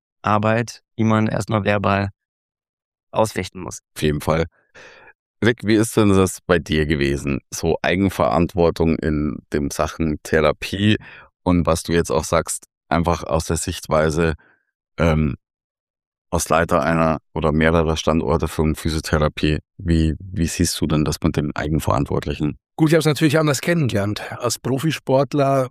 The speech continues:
Speaker 3: kapierst du irgendwann mal, dass dein Körper halt essentiell ist, um die Sportart auszuüben, ja. Aber wenn du verletzt bist und die ganze Zeit raus bist und, äh, du machst dir einen Namen dafür, dass du immer nur verletzt bist, kriegst du irgendwann keinen Job mehr.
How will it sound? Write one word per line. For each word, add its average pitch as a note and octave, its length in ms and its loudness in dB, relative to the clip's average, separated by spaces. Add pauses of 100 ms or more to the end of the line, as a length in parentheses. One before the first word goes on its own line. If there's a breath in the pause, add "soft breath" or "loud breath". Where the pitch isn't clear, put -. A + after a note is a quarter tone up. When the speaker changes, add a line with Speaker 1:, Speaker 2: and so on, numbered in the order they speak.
(120)
Speaker 3:
kapierst - 600 -2
du E3 80 2
irgendwann D3 500 4
mal, C#3+ 180 0
dass C3 200 0
dein C3 160 0
Körper C3 400 0
halt B2 320 -2 (720)
essentiell C#3+ 580 2
ist, A#2+ 180 0
um B2 80 0
die A#2 80 2
Sportart B2 420 0
auszuüben, G2 600 -2
ja. A#2 280 -2
Aber G2+ 160 0
wenn A#2+ 120 2
du A#2 80 2
verletzt A2+ 320 0
bist - 180 -4
und C#3 60 -2
die B2 80 0
ganze B2 240 2
Zeit A#2 180 0
raus A#2 240 2
bist C#3+ 320 0
und, B2+ 280 -4
äh, B2+ 200 -2
du A#2+ 100 2
machst B2 240 2
dir C#3 60 4
einen B2 80 2
Namen B2 240 2
dafür, C3+ 240 0
dass B2+ 140 -2
du C#3+ 80 -4
immer C#3+ 180 0
nur C#3 140 0
verletzt C#3 320 0
bist, A#2+ 200 -2
kriegst B2 200 -2
du - 20 0
irgendwann A#2+ 220 0
keinen A2+ 140 0
Job - 220 0
mehr. G2+ 160 -6